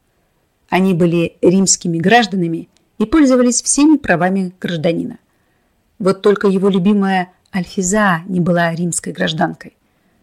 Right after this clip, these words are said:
Она не считалась женой римского гражданина, но была матерью двух сыновей граждан империи, будущих легионеров. Адриан давно подал прошение в Сенат империи через своего легата, но ответа так и не было.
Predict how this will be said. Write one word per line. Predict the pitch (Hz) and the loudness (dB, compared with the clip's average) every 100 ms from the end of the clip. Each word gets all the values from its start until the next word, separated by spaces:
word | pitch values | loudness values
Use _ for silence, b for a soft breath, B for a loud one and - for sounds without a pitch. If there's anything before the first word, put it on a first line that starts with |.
| _ _ _ _ | _ _ _ _
Она | 247 302 | 4 4
не | 302 | 2
считалась | - - 311 247 175 | -2 0 2 4 2
женой | 196 175 | 0 0
римского | 180 - 185 | 0 -2 -2
гражданина, | 160 170 156 170 170 165 156 _ _ _ | -2 -2 -2 -2 -2 -4 -8 _ _ _
но | 196 | -2
была | 175 190 208 202 | 0 2 2 2
матерью | 202 233 226 214 | 2 2 0 0
двух | 170 208 220 | 0 -2 -2
сыновей | - 196 208 240 233 _ - | -6 -2 0 0 -2 _ -6
граждан | 175 196 214 208 202 | -2 0 -2 -4 -6
империи, | 196 214 214 226 165 170 - _ _ | -2 -4 0 0 0 -6 -14 _ _
будущих | 175 185 185 196 - _ | -2 -2 -2 -8 -10 _
легионеров. | 202 180 160 196 202 165 - _ _ _ _ _ _ | -4 -2 -2 -2 -2 -4 -8 _ _ _ _ _ _
Адриан | 190 185 285 320 247 | 2 4 4 6 4
давно | 247 285 294 | 4 4 2
подал | 226 220 180 | 2 0 2
прошение | 170 180 - 262 240 226 | 0 0 0 0 0 0
в | |
Сенат | - 196 202 196 | -2 0 -2 -2
империи | 170 - 247 233 | -4 0 2 2
через | 220 196 - | 0 -2 -2
своего | 196 175 170 175 | 0 -2 0 0
легата, | 160 165 240 240 160 - _ _ - | 2 2 2 0 -6 -6 _ _ 0
но | 269 | 0
ответа | 302 311 277 | 2 0 0
так | - 233 | 0 0
и | 214 | -2
не | 165 | -2
было. | - 165 | -6 -12